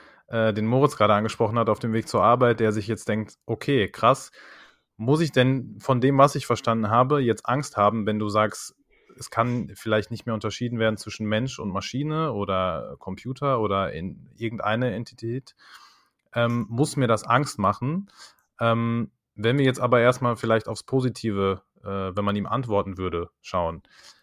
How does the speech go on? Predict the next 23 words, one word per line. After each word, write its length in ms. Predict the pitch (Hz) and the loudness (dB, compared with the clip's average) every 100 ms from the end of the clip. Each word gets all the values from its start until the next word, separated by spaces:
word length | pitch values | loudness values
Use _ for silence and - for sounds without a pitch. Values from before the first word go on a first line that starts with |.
| _ _ _ | _ _ _
Ähm, 400 | 113 107 104 104 104 | -4 -2 0 -2 -4
wie 200 | 110 135 | -4 0
würdest 280 | 156 139 143 | 0 0 0
du 40 | |
denn 200 | 131 123 | 2 2
vielleicht 360 | 120 117 113 - | 0 0 0 -4
zusammenfassen, 880 | 107 113 127 120 120 - 113 107 | -2 -2 0 -2 -4 -2 -2 -2
wie 160 | 98 127 | -2 -6
kann 420 | - 127 120 117 - _ - | -2 0 0 -4 -10 _ -6
K 160 | - | 0
I 340 | 110 110 143 160 | 0 0 -2 0
erstmal 400 | - 120 123 113 | 0 0 0 -2
konkret 580 | - 107 - 120 131 123 | -2 -8 -4 -2 0 -2
dazu 260 | 107 104 | -4 -2
beitragen, 600 | 95 113 - 120 120 120 | 0 0 0 -2 -2 -2
also 240 | 78 87 85 | -4 -4 -2
heutzutage, 720 | 110 - 131 120 117 123 131 _ _ _ _ _ _ _ | -2 -4 -6 -2 -2 -2 -6 _ _ _ _ _ _ _
ähm, 540 | 113 113 110 110 104 _ | -2 0 0 -4 -6 _
unsere 360 | 120 120 107 104 | -4 -2 -2 2
Welt 280 | 107 123 107 | 2 2 0
wirklich 360 | 120 117 - | -2 -4 -4
besser 460 | 113 113 123 113 - | -2 0 2 2 0
und 400 | 104 101 - | -4 -6 -8